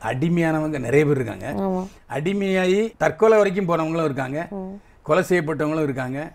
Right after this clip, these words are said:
Speaker 1: இப்போ ஒண்ணும் இல்ல, தினசரி பத்திரிகையில புரட்டினாலே,
Speaker 2: ம்.
Speaker 1: "எ, பொண்டாட்டி TikTok பண்ணிட்டு இருக்கா, எ,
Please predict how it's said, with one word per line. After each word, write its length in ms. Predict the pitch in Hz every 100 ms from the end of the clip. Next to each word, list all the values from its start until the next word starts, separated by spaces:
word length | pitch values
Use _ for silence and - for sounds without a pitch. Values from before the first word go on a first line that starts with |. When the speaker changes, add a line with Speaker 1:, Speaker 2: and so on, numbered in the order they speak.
| -
Speaker 1:
இப்போ 160 | 131
ஒண்ணும் 220 | 139 165
இல்ல, 140 | 180 143
தினசரி 680 | - 123 135 160 151 190 196
பத்திரிகையில 460 | 156 135 170 180
புரட்டினாலே, 760 | 151 151 139 156 175 135 139 -
Speaker 2:
ம். 420 | 190 180 185 208
Speaker 1:
"எ, 380 | 160 156 151 151
பொண்டாட்டி 440 | 156 160 170 165 139
TikTok 320 | 151 147 151
பண்ணிட்டு 280 | 147 151 135
இருக்கா, 480 | 147 156 147 143 139 139
எ, 280 | 139 135